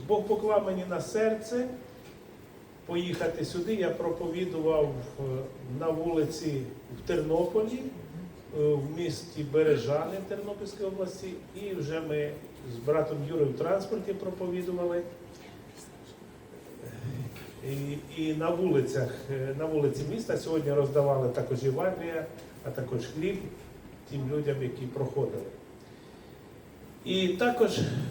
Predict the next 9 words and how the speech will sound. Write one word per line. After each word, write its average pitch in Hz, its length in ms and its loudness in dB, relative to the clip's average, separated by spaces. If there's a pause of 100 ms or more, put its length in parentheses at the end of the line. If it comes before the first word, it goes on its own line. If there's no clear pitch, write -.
(120)
е, 151 40 -2
сьогодні 185 400 0
гарно 165 440 4
ви 160 120 2
підняли 170 520 -2
тему, 247 480 2 (160)
таку 180 300 -2
важливу 175 680 4
тему, 220 380 0